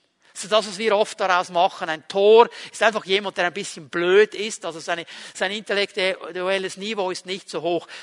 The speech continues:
Darum geht es gar nicht bei diesem Wort Tor in erster Linie. Dieses Wort Tor geht um Folgendes. Es sind zwei Dinge, die ganz wichtig sind, wenn die Bibel von Toren spricht.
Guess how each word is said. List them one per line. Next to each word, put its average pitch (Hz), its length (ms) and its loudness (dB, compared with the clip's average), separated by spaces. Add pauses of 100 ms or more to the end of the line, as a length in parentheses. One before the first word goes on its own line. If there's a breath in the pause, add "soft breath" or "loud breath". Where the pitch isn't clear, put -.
Darum 269 380 2
geht 247 320 -2
es - 180 -8
gar 226 240 4
nicht 269 400 -8
bei 208 140 4
diesem 208 260 -12
Wort 190 380 -4
Tor 185 300 0
in 156 100 -10
erster 156 340 -12
Linie. 120 400 -18 (400 loud breath)
Dieses 208 300 -6
Wort 202 420 0
Tor 240 480 2 (300 loud breath)
geht 220 320 4
um 190 80 -14
Folgendes. 208 460 0
Es 160 80 -10
sind 170 120 -16
zwei 214 240 4
Dinge, 240 260 -6
die 196 100 -6
ganz 196 280 -2
wichtig 220 380 -10
sind, 185 240 -12
wenn 165 100 -10
die 151 80 -18
Bibel 220 300 -6
von 175 180 -14
Toren 175 340 -8
spricht. - 440 -18